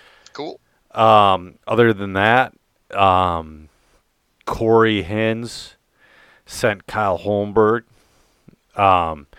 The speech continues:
Speaker 2: the picture o-, pictures of what we're dealing with at the Dome, and he sent him dimensions. And hopefully Kyle can come up with the layout like he did for Duluth, 'cause Kyle drew the layout and he helped out,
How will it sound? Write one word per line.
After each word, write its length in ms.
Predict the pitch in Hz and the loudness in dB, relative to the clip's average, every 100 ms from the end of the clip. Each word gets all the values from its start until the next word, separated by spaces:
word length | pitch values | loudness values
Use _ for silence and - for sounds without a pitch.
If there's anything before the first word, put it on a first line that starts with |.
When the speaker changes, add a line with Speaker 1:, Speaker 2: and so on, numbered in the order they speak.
| _ - | _ -10
Speaker 2:
the 80 | - | -2
picture 480 | 165 165 - 131 | 2 0 0 2
o-, 240 | 117 117 - - | 2 2 -2 -6
pictures 420 | 143 - 120 - | -8 -6 -6 -4
of 120 | 92 | -2
what 240 | 98 101 | -2 -2
we're 100 | 107 | -4
dealing 320 | 98 107 104 104 | -4 -2 -2 -4
with 180 | 104 | -4
at 180 | 107 - | -4 -6
the 80 | 98 | -8
Dome, 540 | 82 92 92 95 92 - | -4 -4 -4 -8 -12 -14
and 120 | 95 | -12
he 60 | 90 | -10
sent 340 | - 104 - | -6 -6 -6
him 120 | 92 | -6
dimensions. 800 | 98 87 92 92 - 110 107 - _ _ _ _ _ _ _ - | -6 -4 -6 -6 -10 -12 -12 -20 _ _ _ _ _ _ _ -10
And 680 | 107 101 95 87 85 90 _ _ | -6 -4 -4 -6 -8 -16 _ _
hopefully 540 | - 127 131 127 110 | -4 -2 -2 -4 -4
Kyle 400 | - 117 107 104 | -2 2 2 0
can 200 | - 98 | -6 -8
come 160 | 110 107 | -4 -2
up 160 | 104 | -4
with 120 | 104 | -8
the 100 | - | -10
layout 420 | 92 101 101 98 95 | -4 0 2 2 -2
like 200 | 98 - | -6 -8
he 100 | 101 | -14
did 320 | 85 98 90 80 | -6 -4 -4 -6
for 440 | - 98 92 90 | -6 -2 -2 -2
Duluth, 500 | 80 95 110 90 - | -4 -4 -2 -4 -8
'cause 200 | - 82 | -14 -14
Kyle 320 | - 139 147 113 | -2 4 4 2
drew 300 | 98 110 107 | -2 -4 -2
the 120 | 95 | -2
layout 520 | 92 95 92 92 - _ _ _ _ _ _ _ _ 110 | 0 2 2 0 -4 _ _ _ _ _ _ _ _ -8
and 100 | 101 | -8
he 100 | 87 | -4
helped 460 | 95 98 95 - | 2 2 2 -2
out, 340 | 98 95 98 | 2 4 2